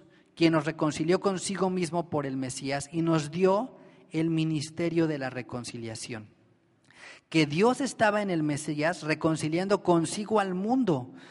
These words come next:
no tomándoles en cuenta a los hombres sus pecados, y nos encargó a nosotros la palabra de la reconciliación.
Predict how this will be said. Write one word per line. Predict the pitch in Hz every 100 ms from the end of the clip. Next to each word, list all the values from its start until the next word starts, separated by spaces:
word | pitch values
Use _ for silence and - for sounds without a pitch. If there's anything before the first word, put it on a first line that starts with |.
| - -
no | 202 214
tomándoles | 262 233 233 226 208 -
en | 175
cuenta | 156 175 175 147 143 185 - - _ _ _ _ _
a | - 139
los | 143 151
hombres | 165 160 170
sus | - 143
pecados, | - 127 - 127 135 151 - - _ _ _
y | 143
nos | 151 139
encargó | 151 143 147 160
a | 175
nosotros | 165 170 165 165 151
la | 135 -
palabra | 131 139 139 139
de | 131
la | 117
reconciliación. | 117 104 113 110 113 110 107 - 110